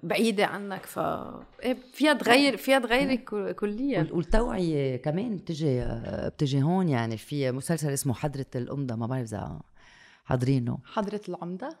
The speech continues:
Speaker 2: إيه، على
Speaker 1: أنا
Speaker 2: ال
Speaker 1: مش
Speaker 2: F-،
Speaker 1: حاضرة.
Speaker 2: على ال اف جي ام.
Speaker 3: مم.
Speaker 2: مرة بتصير،
Speaker 3: أوكي.
Speaker 2: آه،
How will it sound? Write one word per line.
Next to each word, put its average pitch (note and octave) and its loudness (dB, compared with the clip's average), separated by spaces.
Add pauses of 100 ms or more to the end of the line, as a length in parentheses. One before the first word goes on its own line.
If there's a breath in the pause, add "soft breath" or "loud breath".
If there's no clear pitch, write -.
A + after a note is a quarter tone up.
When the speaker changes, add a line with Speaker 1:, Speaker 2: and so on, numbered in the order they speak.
Speaker 2:
إيه، B2 2 (360)
على B2+ 0
Speaker 1:
أنا F#3+ 0
Speaker 2:
ال E3+ 2
Speaker 1:
مش F3 -8
Speaker 2:
F-، - -16
Speaker 1:
حاضرة. - -10
Speaker 2:
على B2 -2
ال - -6
اف - -8
جي - -10
ام. - -8 (880)
Speaker 3:
مم. F3 -12
Speaker 2:
مرة C3 2
بتصير، C3+ 2
Speaker 3:
أوكي. A#2+ -2
Speaker 2:
آه، A2+ -2